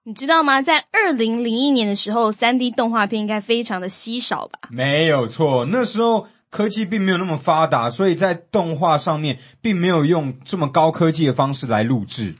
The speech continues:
Speaker 1: 所以史瑞克推出时候就有造成一股轰动，
Speaker 2: 一股热潮。
Speaker 1: 而且它其实是改编自一个知名的童书作家威廉史泰格的同名绘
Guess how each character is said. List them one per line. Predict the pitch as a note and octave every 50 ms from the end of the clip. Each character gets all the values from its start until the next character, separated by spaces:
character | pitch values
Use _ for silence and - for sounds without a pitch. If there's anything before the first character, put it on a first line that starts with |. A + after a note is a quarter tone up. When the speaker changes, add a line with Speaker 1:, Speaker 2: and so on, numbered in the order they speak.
| - - _ _
Speaker 1:
所 | - - D4
以 | D#4
史 | D4+ - - G#3+
瑞 | A#3+ C4 C4+
克 | C#4 D4+ C4
推 | C4 - C#4 C4+ C4
出 | - C4+ C4+
时 | A3+ A3
候 | G#3 F#3+ G3
就 | F#3+ A#3 B3+
有 | A3 F3
造 | E3+ - - C4+ A3+ G#3
成 | - - A3 G3 F#3+ - - _ _ _ -
一 | D#4+ D4
股 | - A3 F3 D#3 - -
轰 | - - D#4+ D#4 D4+ D#4+ D4+ D4
动， | F4 C#4+ - - - - - _ _ _
Speaker 2:
一 | - G#3+
股 | F3+ - D3+ C3+ B2
热 | C3+ F#3+ G#3+ E3+ C#3 C3
潮。 | C3 - - - G#2+ F#2+ G2+ G#2 G#2+ A2+ B2+ C3+ - _ -
Speaker 1:
而 | -
且 | - - D4+
它 | F4+ F#4+ G4
其 | - - - C4+ C#4
实 | D4+ D4+ C#4+
是 | C4 E4 E4
改 | C4 _ - A3+ E3+ E3+ F#3+
编 | - B3 C4 C4+ C#4 C#4 B3+
自 | - D4 C#4+ B3 F#3+ - - _ _
一 | C4+ C4+
个 | - D#4 D4 B3+
知 | A3+ - - - D4 D#4+ E4+ F4 D#4+
名 | C#4+ B3+ A#3 A#3+
的 | A#3 A3+ A3
童 | - - A3+ G#3+ G#3 G#3+ B3
书 | B3 - - D#4 D4+ D#4
作 | C#4+ - D#4+ D4+ C4 A#3
家 | G3+ A3 A#3 A3 G#3+ G#3+ A3 - - _ _ _ _
威 | B3 C4+ C4+ C#4 C#4+ C#4+ C#4+
廉 | B3+ A3+ G#3+ G3+ G3 G#3
史 | G3+ - - - - G3 F3+
泰 | - - D#4+ D#4+ C#4
格 | - - G3 G3
的 | G3 G#3 G3 E3
同 | - - - G#3 G3+ G3 G3+ A3 A#3+
名 | B3+ B3+ A#3+ A3 G#3 G#3 A3+
绘 | A3 - - G4 E4 B3+ G3+